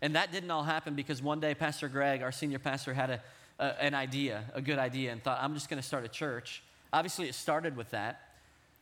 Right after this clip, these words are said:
But, but where really the rubber met the road is when he moved his family two thousand miles across the country and when he kinda gathered a team and, and sort of mortgaged his whole financial situation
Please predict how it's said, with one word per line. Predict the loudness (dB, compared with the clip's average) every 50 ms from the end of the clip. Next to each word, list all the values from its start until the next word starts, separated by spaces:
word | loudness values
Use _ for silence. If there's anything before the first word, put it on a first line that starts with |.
| _ -2
But, | -2 0 0
but | 0 -2 0
where | 2 2 2 2
really | 2 2 2 2 2
the | 0 2
rubber | 2 2 2 2 2
met | 0 0 -2 -2
the | 0
road | 0 2 2 2 0
is | -2 -2 -2
when | -2 0
he | 0 0
moved | 2 2 0 0 0
his | -4 -4
family | -4 -2 -2 0 0 0 0 -2 -4
two | -2 -2 -2
thousand | 0 2 0 0 0 -2 -2 -2
miles | -2 0 0 -2 -2 -4
across | -4 -2 0 0 0 0 -4
the | -10
country | -6 -4 -4 -4 -4 -4 -4 -4 -4
and | -4 -4
when | -2 -2
he | 0 -2 -2 -4 -8 -16 -20 -12 -4 0
kinda | 2 2 2
gathered | 2 4 4 4 4 2 0
a | -4 -4
team | 0 0 2 2 2 2 0
and, | -2 -4 -6
and | -6 -6 -6
sort | -2 0 0 0
of | 2
mortgaged | 2 2 2 2 2 0 -2 -2
his | -2 -2 -2 0
whole | 0 0 0 0
financial | 0 0 0 2 2 0 -2 -2 -4 -4
situation | -4 -4 -4 -4 -2 -2 0 0 0 0 -2 -4 -4 -6